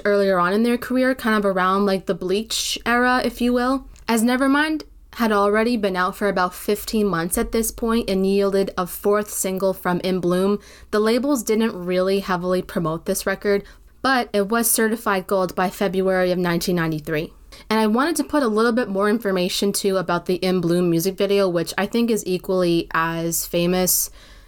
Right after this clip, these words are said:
and influential as the Smells Like Teen Spirit video. What I didn't know was that there's two versions of the In Bloom video. So there's one called the alternate version,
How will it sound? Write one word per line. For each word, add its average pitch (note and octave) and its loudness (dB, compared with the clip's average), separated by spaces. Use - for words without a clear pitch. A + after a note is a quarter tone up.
and E3+ 0
influential E3+ 0
as E3+ -2
the G#3 -2
Smells G3+ 0
Like G3 0
Teen G#3 0
Spirit G#3 -2
video. G#3 0
What A3 0
I E4 0
didn't D#4+ 2
know G#3+ 2
was G3 -2
that G3 -2
there's G#3+ 0
two C4 0
versions G#3 0
of F3+ -2
the F#3 0
In F#3+ 2
Bloom F3+ 0
video. D#3 -4
So - -2
there's G#3+ 2
one C#4 2
called B3+ 0
the A3+ -2
alternate G3 0
version, E3+ -2